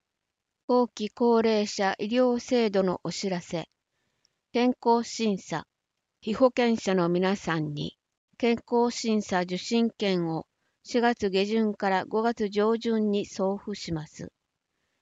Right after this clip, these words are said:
指定の医療機関で年度中に一回無料で受診できます。受診の際は、事前に受診希望の医療機関へ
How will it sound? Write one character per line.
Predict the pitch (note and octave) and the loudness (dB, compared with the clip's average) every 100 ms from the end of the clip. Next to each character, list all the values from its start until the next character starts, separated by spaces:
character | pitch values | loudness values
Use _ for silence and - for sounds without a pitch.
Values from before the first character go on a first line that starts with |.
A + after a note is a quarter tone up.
| _ | _
指 | - - - A3+ | -20 -14 -12 0
定 | A#3 A#3+ B3 | 4 6 6
の | A#3+ A3+ | 4 2
医 | A3 A3+ | 0 4
療 | A#3+ A#3 | 4 4
機 | - | -2
関 | - G#3 F#3+ E3+ | -2 0 0 -2
で | C#3+ - _ _ _ A3 | -6 -8 _ _ _ 0
年 | A3+ A#3+ | 2 4
度 | A3+ A3+ | 6 4
中 | - A3 A3 G#3 | 2 0 2 4
に | G3 G3 _ | 2 2 _
一 | - - _ | -10 -10 _
回 | A#3+ A#3+ | 0 2
無 | A3+ A3+ | 2 2
料 | A3+ A#3 A3+ | 2 2 2
で | A3 | 0
受 | G3+ F#3+ | -2 -4
診 | G#3 G3 F3 | 0 2 0
で | E3 | -4
き | - | -8
ま | D#3+ D3+ | -10 -8
す。 | - C#3 _ _ _ _ _ _ _ _ _ | -10 -12 _ _ _ _ _ _ _ _ _
受 | F3+ | -6
診 | G3 B3 A3+ G#3+ | -2 2 4 4
の | G#3 | 2
際 | - G3+ F3 D#3 | 2 0 0 0
は、 | D3+ - _ _ _ | -2 -6 _ _ _
事 | - F#3+ | -6 0
前 | G3 F#3 | 2 4
に | F3+ F3 E3+ - _ - | 2 2 2 0 _ -10
受 | D#3+ | -6
診 | F#3+ A#3 A#3 A3+ | -4 0 2 0
希 | - A3 | -2 2
望 | G#3 F#3 | 4 6
の | F3 D#3 - | 4 2 0
医 | - | 0
療 | A3+ A3+ A3+ | 2 2 0
機 | - | -4
関 | - G3 F#3+ E3+ | 0 2 2 0
へ | D3+ - | -4 -8